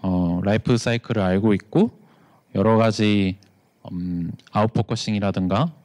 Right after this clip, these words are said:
뭐 에이치디알 이런 효과를, 기능을 가지고 있는 라이브러리입니다.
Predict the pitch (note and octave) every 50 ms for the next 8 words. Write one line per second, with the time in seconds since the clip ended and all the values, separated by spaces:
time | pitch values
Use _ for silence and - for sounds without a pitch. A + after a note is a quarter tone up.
0 | _ _ _ - F#2 F2+ F#2 F#2 F#2+ G#2 - - A#2 G2+ G#2 G2 F#2+ F#2 F#2 F#2+
1 | F#2+ G2 A2+ B2+ - - A#2+ A2 G#2+ G#2+ A2+ - - G#2+ G2+ G2 G2 F#2 - -
2 | G#2+ G#2 A2 G#2+ G#2+ G2+ G2 G2 F#2+ F#2+ G2 G2+ G#2+ A2 G2+ G2 F#2 F2+ E2+ F2
3 | F2+ A2 A2 G#2+